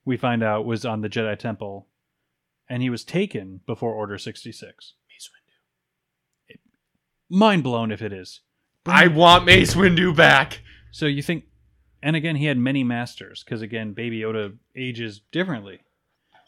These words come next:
Speaker 1: So it's like he was there long enough, and he was just learning from Yoda himself.
Speaker 2: Mm-hmm.
Speaker 1: 'Cause Yoda was there. There's no
Speaker 2: Well,
Speaker 1: way he
Speaker 2: y-
Speaker 1: didn't learn from Yoda.
Speaker 2: Ahsoka talks about Yoda,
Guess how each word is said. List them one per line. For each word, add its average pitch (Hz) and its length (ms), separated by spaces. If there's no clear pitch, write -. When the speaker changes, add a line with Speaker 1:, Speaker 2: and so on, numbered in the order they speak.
Speaker 1:
So 139 100
it's 120 100
like 131 180
he 165 140
was 196 180
there 151 220
long 135 260
enough, 123 440
and 143 180
he 135 120
was 120 100
just 123 220
learning 120 420
from 151 260
Yoda 117 260
himself. 104 480
Speaker 2:
Mm-hmm. 151 180
Speaker 1:
'Cause 123 140
Yoda 135 260
was 120 140
there. 104 420
There's 127 180
no 175 100
Speaker 2:
Well, 202 80
Speaker 1:
way 123 100
he 110 80
Speaker 2:
y- - 20
Speaker 1:
didn't 117 180
learn 104 160
from 107 140
Yoda. 101 280
Speaker 2:
Ahsoka 127 400
talks 156 260
about 160 220
Yoda, 107 360